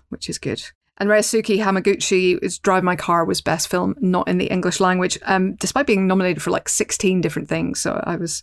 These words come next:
surprised it only took that, but I suppose that's something. And Will Smith got a bafta. His first nomination, which stunned me.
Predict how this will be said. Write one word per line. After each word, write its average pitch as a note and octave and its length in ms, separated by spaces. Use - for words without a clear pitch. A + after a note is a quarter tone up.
surprised F3 360
it - 80
only F3 140
took - 200
that, C#3+ 240
but D3 240
I F3+ 60
suppose - 260
that's - 380
something. D#3 420
And G#3 160
Will D#4 140
Smith - 480
got - 160
a F#3+ 100
bafta. - 360
His D4+ 180
first E4 500
nomination, D#4 800
which - 240
stunned F3 380
me. D3 280